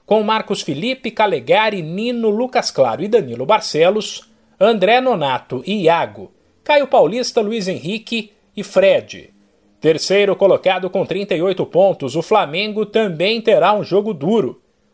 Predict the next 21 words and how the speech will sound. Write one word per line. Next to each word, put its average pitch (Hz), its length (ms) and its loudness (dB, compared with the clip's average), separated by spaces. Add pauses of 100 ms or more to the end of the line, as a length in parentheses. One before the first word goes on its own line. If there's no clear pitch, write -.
Oito 247 280 4
e 190 60 -2
meia, 190 400 0 (260)
ele 220 200 0
visita 233 520 0
o 196 60 4
Red 214 200 0
Bull 226 180 -6
Bragantino, 247 720 -2
que - 80 -6
aparece 190 440 -2
perto 208 460 -2
na 143 120 -6
tabela, 202 580 0 (220)
com 311 140 0
trinta 233 320 0
e 262 60 0
quatro 214 360 0
pontos. 180 760 -4 (280)
E 131 120 -8
problema 147 720 2